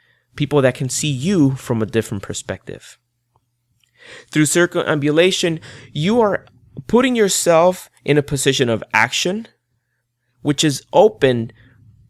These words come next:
to the interpretation of those who are witnessing it. So the people that are,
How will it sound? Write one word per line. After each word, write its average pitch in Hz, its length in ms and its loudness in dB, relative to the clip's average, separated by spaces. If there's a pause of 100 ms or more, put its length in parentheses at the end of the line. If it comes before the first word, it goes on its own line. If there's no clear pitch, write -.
to 160 440 2
the 135 320 0
interpretation 139 680 -2
of 107 120 -2
those 123 240 2
who 113 120 -4
are 104 120 0
witnessing 104 560 -4
it. - 160 -18 (800)
So 185 120 0
the 147 120 -2
people 190 300 -2
that 156 120 2
are, 127 320 2